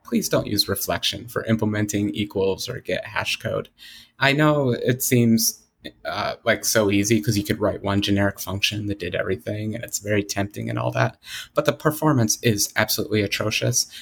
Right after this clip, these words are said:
And we brought up Knuth. <laughs> I'm bringing up Knuth twice now. Said, you know, "No premature optimization. It's the root of all evil," and all that stuff.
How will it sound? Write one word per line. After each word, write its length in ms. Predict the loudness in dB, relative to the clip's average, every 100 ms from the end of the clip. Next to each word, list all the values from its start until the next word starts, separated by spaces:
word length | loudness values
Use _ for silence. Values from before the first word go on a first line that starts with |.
| -10 0
And 180 | 0 0 _ _ _ -20 -2
we 120 | 0
brought 200 | 4 4
up 160 | 2 2
Knuth. 280 | 2 2 2
<laughs> 40 |
I'm 140 | 2 4
bringing 280 | 4 6
up 100 | 4 4
Knuth 320 | 4 4 2
twice 380 | 0 2 2 -2
now. 240 | -2 -2 -4 -18
Said, 240 | -10 -4 -2
you 100 | 0
know, 180 | 0 0
"No 220 | 2 0
premature 480 | 2 2 2 2 2
optimization. 1040 | 2 2 2 2 4 2 2 -2 -6 -10 -16 _ _
It's 140 | -12
the 100 | -10
root 180 | -2 0
of 100 | 0
all 440 | 2 2 2 0 -2
evil," 380 | 0 0 -4 -8
and 240 | -14 -12
all 140 | -2 0
that 180 | 2 0
stuff. 380 | 2 2 0